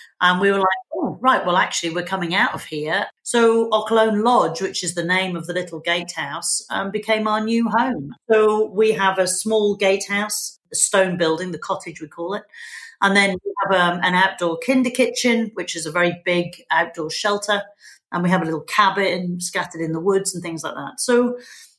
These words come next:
it really was a place where we could manifest some of our principles, some of our ideas. People could come and visit. And now it provides support for children from two,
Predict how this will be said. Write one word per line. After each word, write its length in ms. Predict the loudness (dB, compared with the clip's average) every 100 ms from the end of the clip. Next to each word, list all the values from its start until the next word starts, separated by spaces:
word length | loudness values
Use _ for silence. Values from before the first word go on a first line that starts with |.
| _
it 240 | 0 0 4
really 720 | 4 4 4 4 4 0 0
was 180 | 0 0
a 120 | 0
place 340 | 2 4 2
where 220 | 2 4 4
we 140 | 2
could 200 | 0 -2
manifest 640 | 0 0 -2 2 2 2
some 160 | 0 -2
of 120 | 2
our 480 | 4 4 2 -2 -4 _ _ -4
principles, 640 | -2 0 -2 2 2 4
some 120 | 2 0
of 160 | 2
our 320 | 2 4 2
ideas. 640 | 0 -4 -4 0 2 2 2
People 260 | -2 -4 -4
could 140 | -12
come 140 | -6
and 160 | -4 -4
visit. 340 | -4 -4 -6 -8 _ _ _
And 140 | 0 4
now 260 | 6 6
it 200 | 4 2
provides 840 | 0 2 4 4 4 2 2 -2 -2
support 460 | -4 -2 -2 -2
for 80 | -6
children 500 | -4 -4 -2 -4 -6
from 420 | -2 0 0 0
two, 440 | -2 0 0 0